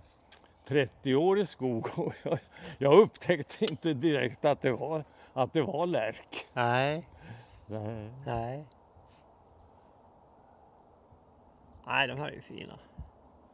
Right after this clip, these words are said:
Speaker 1: Ja, att de växer så rakt, alltså. Och det här är planterat nittonhundranittioett.
Speaker 2: Ja,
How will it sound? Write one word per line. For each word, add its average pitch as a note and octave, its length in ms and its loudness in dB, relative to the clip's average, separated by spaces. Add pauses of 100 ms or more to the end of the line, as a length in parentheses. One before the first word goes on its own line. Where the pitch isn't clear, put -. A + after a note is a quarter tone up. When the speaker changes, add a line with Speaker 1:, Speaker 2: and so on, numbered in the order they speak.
(560)
Speaker 1:
Ja, D#3 400 6
att D3+ 140 0
de D3+ 240 2
växer C3+ 500 -2
så B2 400 -6
rakt, A#2+ 540 -10
alltså. A2+ 280 -12
Och C#3 140 -4
det D#3+ 100 0
här F3+ 240 0
är D#3 120 2
planterat D3 800 0
nittonhundranittioett. A#2+ 1800 -6 (140)
Speaker 2:
Ja, G2 220 -12